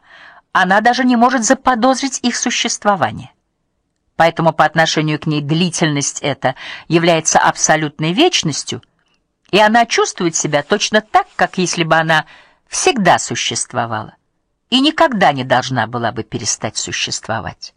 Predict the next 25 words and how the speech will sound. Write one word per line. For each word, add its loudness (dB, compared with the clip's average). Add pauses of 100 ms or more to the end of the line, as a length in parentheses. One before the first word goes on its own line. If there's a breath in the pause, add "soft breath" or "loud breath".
(1080)
Действительно, -8 (800)
не 2
размышление 2
о 4
последовательности 0
наших -2
идей -2 (480 loud breath)
приводит 0
нас 0
к -4
мысли -2
о 2
том, -2
что -2
у -4
нас 0
было 0
начало 0 (480 loud breath)
и 2
что 2
нам 0
придет -2
конец, -2 (680)
а 4
внимание, 0